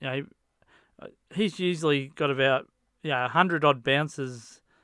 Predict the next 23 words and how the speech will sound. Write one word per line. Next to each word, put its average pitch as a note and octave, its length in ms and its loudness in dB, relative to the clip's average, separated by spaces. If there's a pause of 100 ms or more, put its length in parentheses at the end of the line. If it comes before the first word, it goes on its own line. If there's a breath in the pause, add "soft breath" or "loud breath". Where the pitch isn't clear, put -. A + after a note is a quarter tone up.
for - 120 -14
the C3 120 -8
year D#3+ 340 -2
by C3+ 220 2
now, B2+ 300 -2 (760 soft breath)
and C#3 140 -4
he's D#3+ 200 -2
really C#3+ 480 2
low. C3 280 4
I A#2+ 60 -4
think E3 200 -10
it's C3+ 160 -10
under C3 200 -4
twenty, B2 460 -12
mate. A#2 220 -10 (300 soft breath)
So C#3 340 2 (540)
that's E3+ 160 -12
a C#3+ 60 -8
massive C#3 580 -4
change C#3 440 -6
to - 80 -12
the B2+ 100 -8
way, B2+ 360 -6